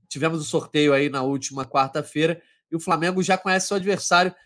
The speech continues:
Nas oitavas de final será o Olímpia. Jogo, o primeiro jogo também já tem data, o primeiro e o segundo, na verdade.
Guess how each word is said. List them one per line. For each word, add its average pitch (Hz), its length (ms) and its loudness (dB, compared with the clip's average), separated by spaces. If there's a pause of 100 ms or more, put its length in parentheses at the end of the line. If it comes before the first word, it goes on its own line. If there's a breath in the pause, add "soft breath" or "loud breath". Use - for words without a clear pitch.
(300 soft breath)
Nas 214 340 4
oitavas 190 400 4
de 180 60 -6
final 180 300 -2
será 175 340 2
o 165 260 4
Olímpia. 202 760 0 (380)
Jogo, 143 720 2 (360)
o - 80 -20
primeiro 202 360 4
jogo 185 180 2
também 175 240 -4
já 160 140 4
tem 160 240 -10
data, 180 280 4
o - 160 -12
primeiro 143 280 -8
e - 20 -4
o - 20 -6
segundo, 147 300 -16
na 131 80 -12
verdade. 120 400 -4